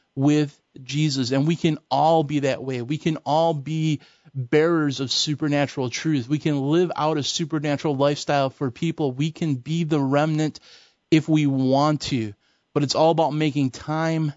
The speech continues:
and the commitment to do so. Brother Phil, what do you think about this, uh, M. Night Shyamalan cat?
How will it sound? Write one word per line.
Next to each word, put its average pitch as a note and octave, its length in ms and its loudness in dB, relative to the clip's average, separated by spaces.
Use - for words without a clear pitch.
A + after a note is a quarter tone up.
and C3+ 160 2
the B2+ 80 -2
commitment C3+ 800 -2
to C#3 80 -2
do C3+ 260 0
so. A2 400 -4
Brother D3 240 4
Phil, F3+ 360 0
what F3 160 0
do F3 40 -4
you F3 60 0
think F3+ 220 -2
about D#3+ 260 0
this, D#3+ 240 2
uh, C3 240 4
M. E3+ 160 4
Night E3 200 0
Shyamalan F3 680 0
cat? F3 380 -2